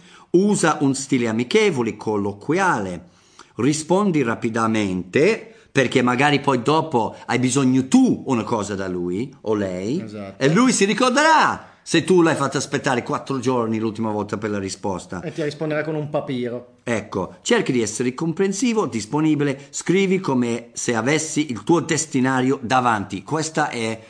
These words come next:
Speaker 1: quello più importante in assoluto. Tu scrivi come fosse la persona di, eh, con cui stai comunicando è davanti a te,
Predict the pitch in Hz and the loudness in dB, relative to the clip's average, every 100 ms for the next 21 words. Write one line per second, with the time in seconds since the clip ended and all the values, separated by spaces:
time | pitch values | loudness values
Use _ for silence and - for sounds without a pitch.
0 | - - 156 156 156 147 147 - _ 190 | -20 -2 2 4 4 2 -2 -12 _ 2
1 | 208 208 208 151 139 139 - 120 113 104 | 2 2 0 0 2 -2 -2 -2 -2 -4
2 | 117 117 110 101 - 98 85 - 92 - | -6 -4 -6 -4 -6 -6 -6 -8 -8 0
3 | 185 196 196 - - - 139 107 104 123 | 2 2 -4 -14 -12 -2 0 0 -2 -2
4 | 117 117 - 120 - 101 92 92 101 - | -2 -2 -4 -4 -4 -8 -8 -8 -10 -4
5 | 143 147 147 143 104 110 104 101 101 107 | -2 0 -2 -4 -8 -8 -6 -6 -6 -8
6 | 101 107 - 107 104 113 143 113 104 101 | -4 -4 -2 -6 -4 -4 -4 -6 -4 -4
7 | 104 - _ 117 117 127 117 98 92 - | -6 -16 _ -2 0 0 0 -2 -6 -6
8 | 98 - 117 110 85 | -6 -4 -2 -2 -4